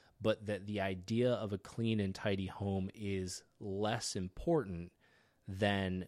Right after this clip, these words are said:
spending quality time with her.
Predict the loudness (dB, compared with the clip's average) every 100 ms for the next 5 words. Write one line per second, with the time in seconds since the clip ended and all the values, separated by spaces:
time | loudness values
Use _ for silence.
0 | -6 -8 -4 0 0 2 0 -2 -6 0
1 | 4 6 4 0 -4 -2 0 0 -2 -2
2 | 0 0